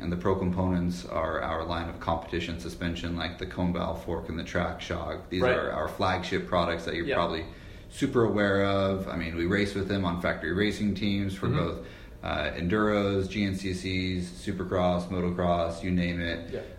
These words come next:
Speaker 1: Uh, some of the flat track activities that we've been dabbling in, um,
Speaker 2: With
Speaker 1: were
Speaker 2: Ryan
Speaker 1: under the
Speaker 2: Sides.
Speaker 1: cone valve fork. Yep, that's
Speaker 2: There you
Speaker 1: right.
Speaker 2: go.
Speaker 1: Yep. Um, so super awesome product. Um, some, some changes in recent years with it, some changes, some super exciting changes coming down the pipes in the future with it.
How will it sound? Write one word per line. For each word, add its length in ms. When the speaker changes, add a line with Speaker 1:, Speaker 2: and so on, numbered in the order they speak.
Speaker 1:
Uh, 200
some 160
of 60
the 60
flat 280
track 280
activities 560
that 160
we've 160
been 140
dabbling 460
in, 440
um, 400
Speaker 2:
With 120
Speaker 1:
were 80
Speaker 2:
Ryan 180
Speaker 1:
under 120
the 60
Speaker 2:
Sides. 280
Speaker 1:
cone 120
valve 260
fork. 260
Yep, 340
that's 160
Speaker 2:
There 160
you 60
Speaker 1:
right. 0
Speaker 2:
go. 220
Speaker 1:
Yep. 280
Um, 580
so 420
super 380
awesome 340
product. 760
Um, 640
some, 580
some 220
changes 640
in 160
recent 300
years 340
with 200
it, 200
some 180
changes, 520
some 140
super 340
exciting 380
changes 520
coming 240
down 180
the 140
pipes 340
in 80
the 100
future 320
with 240
it. 300